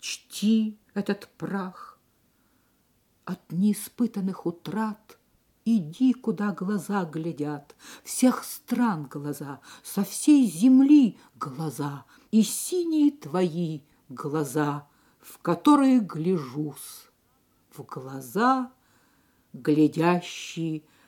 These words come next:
на Русь. Да не поклонимся словам. Русь прадедам,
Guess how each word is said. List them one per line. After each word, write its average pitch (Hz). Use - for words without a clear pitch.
на 143
Русь. -
Да 208
не 233
поклонимся 190
словам. 139
Русь 254
прадедам, 139